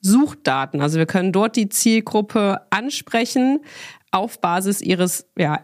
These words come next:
echten Suchverhaltens. Und das ist halt im Upper und auch im Mid-Funnel echt ein krasser Vorteil gegenüber Meta. Meta hat ja eher dieses Interessenstargeting. Und ja, natürlich, also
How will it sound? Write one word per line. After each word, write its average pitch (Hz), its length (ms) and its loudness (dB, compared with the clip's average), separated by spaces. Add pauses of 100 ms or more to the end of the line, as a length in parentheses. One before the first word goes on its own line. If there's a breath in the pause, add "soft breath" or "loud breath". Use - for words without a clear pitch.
(140)
echten - 380 -2
Suchverhaltens. 156 1000 0
Und - 480 -2
das 165 140 0
ist - 180 -2
halt 170 280 -2
im 156 460 0
Upper 247 320 -4
und 202 160 -2
auch 175 120 0
im 196 80 4
Mid-Funnel 185 440 0
echt - 280 -4
ein 180 320 0 (100)
krasser 254 280 -2
Vorteil 220 320 -2
gegenüber 170 680 0 (300 loud breath)
Meta. 202 400 0
Meta 170 280 0
hat 175 120 -2
ja 170 80 0
eher 175 240 -2
dieses 165 420 -2 (180)
Interessenstargeting. 160 1080 -2
Und 156 80 2
ja, 165 160 2
natürlich, 196 480 0
also 160 280 0